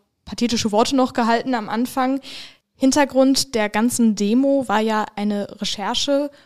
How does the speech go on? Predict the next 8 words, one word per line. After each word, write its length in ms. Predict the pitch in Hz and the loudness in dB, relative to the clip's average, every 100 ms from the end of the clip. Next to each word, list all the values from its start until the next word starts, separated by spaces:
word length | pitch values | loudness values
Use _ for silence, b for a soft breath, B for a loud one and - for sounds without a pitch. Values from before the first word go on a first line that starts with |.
| _ | _
von 260 | - 208 | -6 -6
Korrektiv, 920 | - 190 185 - _ - 214 277 - - | -6 -6 -6 -8 _ -8 -6 -6 -8 -6
der 260 | 208 202 | -4 -4
Geheimplan 680 | 214 180 190 240 - 226 220 | -6 -12 -6 -6 -4 -4 -4
gegen 240 | 202 196 190 | -4 -6 -2
Deutschland. 680 | 208 247 254 254 269 - B B B B B - | -2 -2 -2 -2 -2 -8 B B B B B -10
Es 140 | 208 | -4
gab 360 | 226 220 233 | 0 0 0